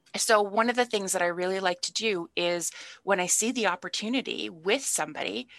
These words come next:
help them get their story out there. But I, I just want to be clear and say that publicity isn't, like,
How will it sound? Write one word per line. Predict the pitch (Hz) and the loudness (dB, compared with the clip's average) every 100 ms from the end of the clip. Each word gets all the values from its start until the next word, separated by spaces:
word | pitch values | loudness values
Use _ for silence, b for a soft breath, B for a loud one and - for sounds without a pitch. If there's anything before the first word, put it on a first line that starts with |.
| B B B B | B B B B
help | - 233 262 - | 0 2 2 0
them | 220 190 - | -6 -6 -8
get | - 190 - | 0 0 0
their | - 175 | -4 -2
story | - - 240 269 170 160 160 _ _ _ _ _ _ _ _ 190 | 0 0 2 0 0 -2 -6 _ _ _ _ _ _ _ _ -2
out | 190 - | -2 -2
there. | 151 - - _ _ - _ _ _ _ _ _ _ _ _ _ - | -4 -6 -10 _ _ -20 _ _ _ _ _ _ _ _ _ _ 2
But | 220 175 - - - _ _ _ _ - | 4 4 -2 -6 -6 _ _ _ _ -2
I, | 220 - - | -2 -2 -2
I | 180 185 - | -2 0 4
just | 233 247 240 | 4 4 2
want | 214 | 0
to | 220 | 0
be | 202 | -6
clear | - 226 208 165 | -4 0 4 4
and | - 170 | 2 0
say | 180 175 | 0 2
that | 165 - | 0 -2
publicity | - 202 233 233 269 226 | -4 -4 -2 -2 -2 -4
isn't, | - 190 190 180 - | -2 -2 -2 -4 -4
like, | 170 165 160 - - | 0 2 0 -6 -20